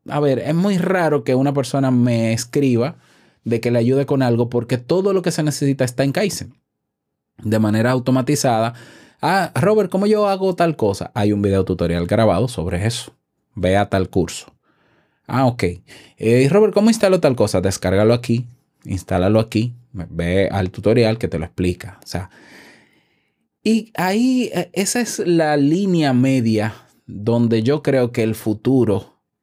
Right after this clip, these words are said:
de los negocios online estará. Ante tantas automatizaciones y tanta inteligencia artificial,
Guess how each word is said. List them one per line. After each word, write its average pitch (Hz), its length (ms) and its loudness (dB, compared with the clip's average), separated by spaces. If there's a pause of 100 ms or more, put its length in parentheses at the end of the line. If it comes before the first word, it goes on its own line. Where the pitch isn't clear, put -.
(220)
de 98 220 -4
los 98 160 -2
negocios 101 400 0
online 104 360 0
estará. 82 600 -8 (1000)
Ante 156 300 0
tantas 214 480 -2
automatizaciones 98 1300 0
y 87 120 -8
tanta 113 380 0
inteligencia 98 880 0
artificial, 113 1200 -2